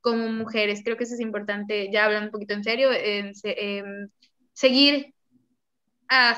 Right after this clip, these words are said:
haciendo e-, e-, es-, esto más habitual, ¿no? O sea, que no solo se quede de un solo día, ¿no? O sea, que, que sea un día a día, eh, el hecho de seguir exigiendo y peleando nuestros derechos como,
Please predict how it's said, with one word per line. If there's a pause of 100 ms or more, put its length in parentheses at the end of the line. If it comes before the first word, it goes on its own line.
haciendo
e-,
e-,
es-, (100)
esto
más
habitual,
¿no?
O
sea,
que
no
solo
se
quede
de
un
solo
día,
¿no?
O
sea,
que, (440)
que
sea
un
día
a
día, (100)
eh,
el
hecho
de
seguir
exigiendo
y
peleando
nuestros
derechos
como,